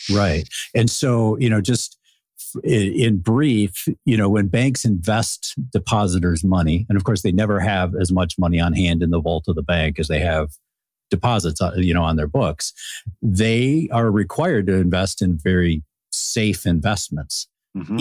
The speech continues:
Speaker 1: And they buy treasury bonds mostly,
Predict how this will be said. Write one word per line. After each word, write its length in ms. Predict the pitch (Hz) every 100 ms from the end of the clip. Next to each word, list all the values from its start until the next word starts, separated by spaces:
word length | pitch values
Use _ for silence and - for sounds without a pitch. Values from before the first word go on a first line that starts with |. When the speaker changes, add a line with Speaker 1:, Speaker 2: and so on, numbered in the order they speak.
| 90
Speaker 1:
And 380 | 85 85 82 82
they 160 | 82 85
buy 320 | 87 85 82
treasury 500 | - 131 135 101 85
bonds 580 | 73 78 78 95 110 - _ _ _
mostly, 720 | 92 87 85 - 78 78 104